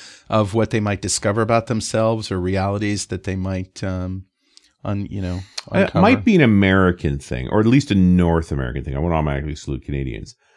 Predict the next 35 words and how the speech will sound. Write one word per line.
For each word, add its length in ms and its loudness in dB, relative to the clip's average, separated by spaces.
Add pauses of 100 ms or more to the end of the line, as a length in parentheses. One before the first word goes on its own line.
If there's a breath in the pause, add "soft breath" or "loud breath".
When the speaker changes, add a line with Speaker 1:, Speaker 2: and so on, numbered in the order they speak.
(120)
Speaker 2:
You 80 -2
know, 340 2 (460)
I 80 -6
found 440 4
Finnish 500 2
people 480 0
remarkably 600 2
comfortable 480 -4
at 80 -8
just 220 -4
sitting 240 0
quietly. 520 -2
Speaker 1:
Yeah. 340 -2
Speaker 2:
So 300 2
comfortable 480 2
that 140 2
when 120 4
you 80 6
make 260 4
too 120 2
much 280 0
noise, 280 0
they're 100 0
like, 360 -2 (580)
"Do 120 -2
you 160 2
have 260 -2
to 60 -4
make 240 -4
that 160 -6
much 240 -8
noise?" 160 -6
Speaker 1:
Yeah. 200 0 (880)
Speaker 2:
Right? 340 0
Like, 280 0